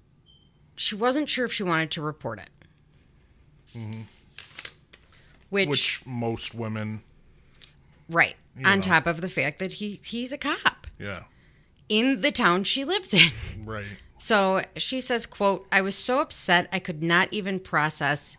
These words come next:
Speaker 1: what had happened. I was afraid because Phil is a police officer in the city I live in. I thought the police would do nothing for me. I tried to forget what happened.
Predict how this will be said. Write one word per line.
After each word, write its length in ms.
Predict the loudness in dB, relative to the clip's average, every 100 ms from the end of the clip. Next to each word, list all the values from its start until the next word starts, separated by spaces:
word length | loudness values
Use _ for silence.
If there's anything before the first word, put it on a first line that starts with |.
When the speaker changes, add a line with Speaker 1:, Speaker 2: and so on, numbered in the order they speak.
| -14
Speaker 1:
what 280 | -8 -2 -2
had 160 | -2 -2
happened. 560 | 0 0 -4 -16 -16 -18 -20 -20 -20 -2
I 100 | 2
was 180 | 2 0
afraid 420 | 0 2 2 2
because 560 | -4 -2 2 4 2 -2
Phil 340 | -6 -2 0
is 120 | 0
a 40 | -4
police 280 | -4 -2
officer 360 | 0 0 0 0
in 120 | 0
the 60 | -2
city 300 | -4 -2 -2
I 80 | -2
live 240 | -4 -6
in. 300 | -4 -6 -8 -8
I 80 | -4
thought 260 | 0 0
the 60 | -2
police 360 | -8 -4 -4
would 120 | -4 -4
do 120 | -2
nothing 520 | 0 2 0 0 -4
for 260 | -4 -4 -4
me. 280 | -4 -6 -12 -18 -20 -20 -6
I 80 | -2
tried 220 | 2 2
to 60 |
forget 340 | 2 0 0 0
what 120 | 0
happened. 560 | 4 4 4 -2 -4